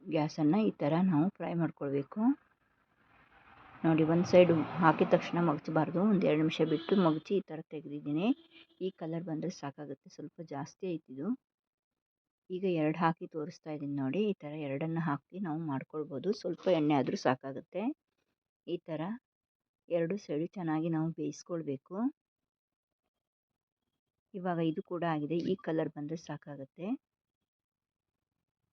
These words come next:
ನೋಡಿ. ಇಷ್ಟು ರೆಡಿ ಮಾಡ್ಕೊಂಡಿದ್ದೀನಿ, ಎಷ್ಟು ಚೆನ್ನಾಗಿ ಬಂದಿದೆ ಅಂತ. ಮೈದಾ ಹಿಟ್ಟಿಂದ ನಾವು ಅತ್ರಸ ಮಾಡ್ಕೊಳ್ಬೋದು. ನಮಗೆ ಅಕ್ಕಿ ಹಿಟ್ಟಿಂದ ಮಾಡೋಕ್ಕೆ ಬರಲ್ಲ ಅಂದರೆ ಈ ಥರನೂ ಮಾಡ್ಕೊಳ್ಬೋದು ತುಂಬ ಈಸಿಯಾಗಿ, ತುಂಬ ಚೆನ್ನಾಗಾಗುತ್ತೆ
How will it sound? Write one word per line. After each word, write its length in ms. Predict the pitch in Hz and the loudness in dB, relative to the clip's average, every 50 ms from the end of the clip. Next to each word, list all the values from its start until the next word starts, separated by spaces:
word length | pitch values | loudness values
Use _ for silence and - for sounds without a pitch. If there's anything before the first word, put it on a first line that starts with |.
| _ _ _ _ _ _ _ _ _ _ _ _ _ _ _ _ _ _ _ _ _ 180 180 | _ _ _ _ _ _ _ _ _ _ _ _ _ _ _ _ _ _ _ _ _ -12 -10
ನೋಡಿ. 180 | 175 165 156 156 156 | -6 -4 -2 -2 -4
ಇಷ್ಟು 200 | - - - 214 196 190 | -4 -8 -12 -10 -6 -4
ರೆಡಿ 180 | 175 160 165 170 170 | -4 -2 0 0 0
ಮಾಡ್ಕೊಂಡಿದ್ದೀನಿ, 540 | 156 151 - _ 156 156 147 143 151 165 190 180 | 0 -2 -4 _ -8 -8 -6 -4 -4 -2 -2 -2
ಎಷ್ಟು 140 | 170 - - - | -2 -4 -6 -8
ಚೆನ್ನಾಗಿ 280 | 151 147 147 156 156 160 | -4 -4 -2 -2 -2 -2
ಬಂದಿದೆ 300 | 151 147 147 151 156 151 139 | -2 -2 -2 -2 -4 -4 -2
ಅಂತ. 220 | 143 143 - - 175 202 247 269 - _ _ _ _ _ _ _ _ _ _ _ _ _ _ _ - 170 | -2 -4 -4 -6 -4 -4 -4 -4 -4 _ _ _ _ _ _ _ _ _ _ _ _ _ _ _ -6 -4
ಮೈದಾ 240 | 165 170 165 180 190 202 | -2 2 4 4 4 4
ಹಿಟ್ಟಿಂದ 340 | 196 - - - 170 165 175 175 165 | 4 0 0 0 2 4 4 6 6
ನಾವು 180 | 151 147 160 185 220 247 - - | 6 6 6 6 6 4 4 2
ಅತ್ರಸ 300 | - - 151 156 160 - 180 175 160 | 2 4 4 4 4 4 4 6 6
ಮಾಡ್ಕೊಳ್ಬೋದು. 520 | 147 147 - - - 165 156 147 139 139 147 151 | 6 4 4 6 6 6 8 8 6 6 6 6
ನಮಗೆ 220 | 151 151 151 151 156 147 | 6 6 6 6 4 4
ಅಕ್ಕಿ 180 | - - - 196 190 | 2 2 4 4 4
ಹಿಟ್ಟಿಂದ 300 | 165 - - 165 156 156 175 180 175 | 4 4 2 2 2 4 4 4 4
ಮಾಡೋಕ್ಕೆ 320 | 143 139 143 151 - - 147 | 4 4 2 2 0 0 0
ಬರಲ್ಲ 260 | 147 147 151 147 151 151 147 | 0 2 2 2 4 4 6
ಅಂದರೆ 240 | 143 143 147 170 208 254 311 - _ _ _ _ _ _ _ _ - 165 | 6 6 6 8 8 8 6 4 _ _ _ _ _ _ _ _ -10 -10
ಈ 20 | 175 - | -10 -8
ಥರನೂ 280 | - 160 160 170 190 196 180 151 | -10 -8 -6 -4 -2 0 0 0
ಮಾಡ್ಕೊಳ್ಬೋದು 500 | 143 165 - - 151 151 165 147 - 156 _ 156 | 0 -2 -6 -10 -12 -10 -8 -10 -10 -12 _ -10
ತುಂಬ 180 | 156 156 160 165 151 143 151 | -8 -4 -2 -2 0 0 -2
ಈಸಿಯಾಗಿ, 520 | 147 143 - 175 165 151 147 139 147 175 233 262 - _ _ _ _ | -2 -2 -2 0 0 0 0 0 0 2 2 2 2 _ _ _ _
ತುಂಬ 140 | 202 160 156 180 175 - 165 | -12 -8 -6 -8 -6 -6 -4
ಚೆನ್ನಾಗಾಗುತ್ತೆ 600 | 151 151 165 180 185 170 156 165 139 - - 151 | -2 -2 0 0 0 0 0 -2 -6 -8 -12 -18